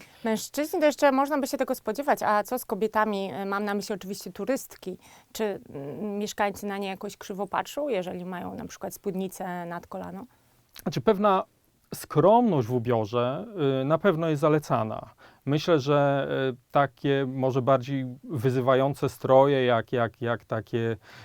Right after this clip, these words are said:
Speaker 2: mm, koszulki na ramionczka, no może mogą wzbudzać pewne, pewne zdziwienie.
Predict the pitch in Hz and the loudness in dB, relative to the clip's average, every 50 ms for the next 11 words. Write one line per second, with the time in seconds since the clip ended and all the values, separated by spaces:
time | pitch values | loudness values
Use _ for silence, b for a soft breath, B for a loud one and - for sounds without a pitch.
0 | B B B 254 151 127 120 117 117 117 120 120 123 139 135 - - 139 123 - | B B B -6 -4 -2 0 0 2 0 0 0 -2 -4 -8 -6 -4 -4 -2 0
1 | - 131 131 127 - 143 127 127 127 131 131 127 131 139 143 139 139 127 - - | 2 2 2 2 2 0 0 2 4 4 4 4 4 4 4 4 2 2 -2 2
2 | - 143 131 135 135 143 156 165 151 170 165 156 160 160 151 156 165 160 175 160 | 2 2 4 4 2 2 2 2 4 4 2 2 2 2 2 4 4 6 4 4
3 | 147 147 147 170 170 165 160 156 - - 175 147 143 156 139 - 175 160 143 156 | 4 0 0 0 0 0 0 0 0 -2 -2 -2 -2 -4 -4 0 0 0 0 0
4 | 151 131 117 120 127 131 131 147 156 160 147 123 117 113 113 117 135 151 | -2 -2 -2 -2 -2 0 2 2 2 2 2 2 0 0 -2 -2 -4 -6